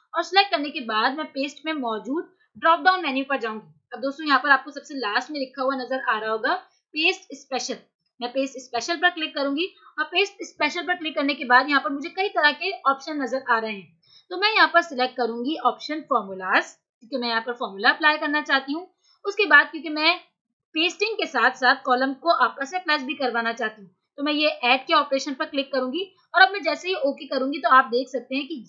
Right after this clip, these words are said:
ये जो तमाम numbers थे ये इन numbers से plus हो गए हैं। तो इस तरह से आप किसी भी कॉलम को copy करने के साथ साथ उस कॉलम को जहां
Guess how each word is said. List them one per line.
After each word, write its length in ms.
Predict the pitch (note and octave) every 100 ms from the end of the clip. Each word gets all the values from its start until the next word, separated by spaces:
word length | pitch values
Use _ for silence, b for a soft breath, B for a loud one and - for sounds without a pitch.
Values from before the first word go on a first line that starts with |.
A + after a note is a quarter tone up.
| A3+
ये 160 | E4
जो 100 | F4+
तमाम 380 | F#4 C4+ B3 C#4 C4+ _ _ _ _
numbers 420 | A3 G#3+ G#3+ D#4 -
थे 120 | E4+ F#4+ B B B
ये 100 | E4+ - F4
इन 200 | G4 F4+
numbers 400 | A#3+ A3 B3 C4
से 240 | - D#4+ A#4 - _ _ -
plus 260 | D4+ D#4+ C4+
हो 80 | A3
गए 120 | A3+
हैं। 160 | F#3 _ _
तो 120 | F4+ E4+ G#4
इस 100 | G#4
तरह 300 | - B3 B3
से 260 | C4 E4 - G#3+
आप 300 | A#3 D#4+ - _ _ -
किसी 200 | F#4+ G#4
भी 220 | G#4 G#4+ A4 - _ _ _ _ _ _ _ b -
कॉलम 280 | C#4 D#4 E4+
को 100 | F#4+
copy 320 | C#4 C4 F#4+
करने 260 | E4 C#4 D4
के 100 | D4+
साथ 320 | B3+ B3 B3+
साथ 300 | C4 C4 -
उस 100 | -
कॉलम 260 | C4+ C4+
को 100 | D4
जहां 180 | C#4+ D4